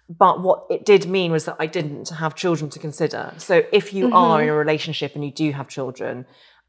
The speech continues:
Speaker 1: I'm not even going to pretend that my experience is anything compared to yours, because that's so difficult.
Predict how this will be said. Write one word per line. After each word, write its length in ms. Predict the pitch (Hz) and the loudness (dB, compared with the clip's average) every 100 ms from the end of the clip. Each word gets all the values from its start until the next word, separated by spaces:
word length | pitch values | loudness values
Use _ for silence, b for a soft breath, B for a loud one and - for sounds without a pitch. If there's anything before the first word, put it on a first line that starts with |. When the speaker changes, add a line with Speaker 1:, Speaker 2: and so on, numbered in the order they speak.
| _ | _
Speaker 1:
I'm 260 | 175 165 170 | 4 6 4
not 200 | 170 - | 2 2
even 420 | 175 156 156 151 | 0 0 -2 -4
going 240 | 147 147 147 | -2 -2 -4
to 100 | - | -8
pretend 720 | 160 - 165 151 139 135 139 - | -10 -6 -4 -4 -4 -10 -10 -6
that 120 | 147 | -2
my 220 | 160 147 139 | 0 0 -2
experience 580 | - - 151 135 - | -6 -4 -2 -2 -6
is 100 | 123 - | -10 -6
anything 280 | 147 143 135 | -6 -6 -8
compared 400 | 147 151 143 135 | -8 -4 -4 -4
to 100 | 147 | -8
yours, 320 | 135 - 156 | -6 -6 -6
because 340 | 160 156 147 135 | -8 -4 -4 0
that's 260 | 156 - | -2 -2
so 460 | - - 185 156 143 | -10 -4 2 2 0
difficult. 640 | 143 143 - 92 - - | -6 -10 -12 -10 -10 -14